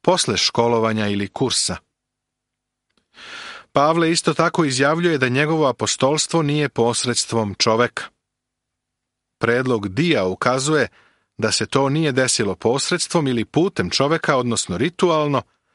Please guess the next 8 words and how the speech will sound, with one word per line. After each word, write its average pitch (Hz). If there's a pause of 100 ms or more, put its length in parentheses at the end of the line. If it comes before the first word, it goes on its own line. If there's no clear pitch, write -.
(480)
polaganjem 139
ruku 123
od 131
strane 104
biskupa, 117 (440)
episkopa, 117 (400)
crkvenog 98
odbora. 98